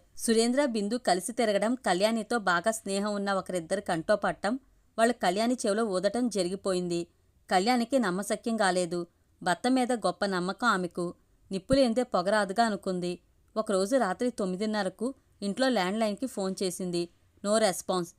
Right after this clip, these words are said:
సెల్కి ఫోన్ చేసింది. "ఎక్కడున్నావు?" అడిగింది. ఇంట్లోనే చెప్పాడు. అతని మాటలతో పాటు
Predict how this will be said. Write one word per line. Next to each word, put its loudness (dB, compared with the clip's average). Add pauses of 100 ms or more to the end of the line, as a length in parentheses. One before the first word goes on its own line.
(200)
సెల్కి 0
ఫోన్ -4
చేసింది. -4 (340)
"ఎక్కడున్నావు?" 2 (340)
అడిగింది. 0 (380)
ఇంట్లోనే 0 (100)
చెప్పాడు. 2 (260)
అతని 0
మాటలతో 0
పాటు 0